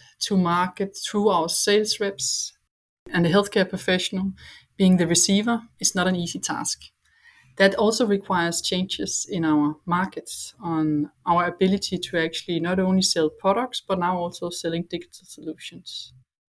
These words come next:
In addition, with digital solutions, uh, new potential business models also occur.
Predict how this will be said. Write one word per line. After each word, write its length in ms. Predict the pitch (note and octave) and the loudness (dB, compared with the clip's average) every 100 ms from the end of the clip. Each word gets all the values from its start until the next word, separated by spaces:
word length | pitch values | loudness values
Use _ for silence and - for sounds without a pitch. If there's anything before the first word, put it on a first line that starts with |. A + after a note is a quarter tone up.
| _ _ _ _ _ _ _ _ _ - | _ _ _ _ _ _ _ _ _ 2
In 160 | G#3 | 4
addition, 680 | G3+ A3 A#3 - F3 E3+ - _ | 6 4 4 0 -2 -4 -8 _
with 420 | - F#3+ A#3+ A#3+ - | -2 4 4 4 -2
digital 520 | G#3 G#3 G#3 F#3 F#3 | -2 -2 -2 -2 -4
solutions, 1000 | F#3+ F#3+ F#3 F#3+ G3+ F#3+ G3 F#3+ - - | -4 -4 -4 -4 -2 0 0 -2 -6 -4
uh, 80 | F#3 | -2
new 240 | E3+ F#3+ G#3 | 2 4 2
potential 600 | G#3+ - F3+ F3+ - F#3 | -2 -2 0 0 -2 2
business 380 | G3 G3+ F#3+ - | 2 2 -6 -6
models 420 | D#3+ - F3 - | -8 -6 -12 -6
also 320 | F3 E3+ - | -4 -4 -6
occur. 480 | E3+ - - D#3 D#3 | -10 -10 -4 -2 -2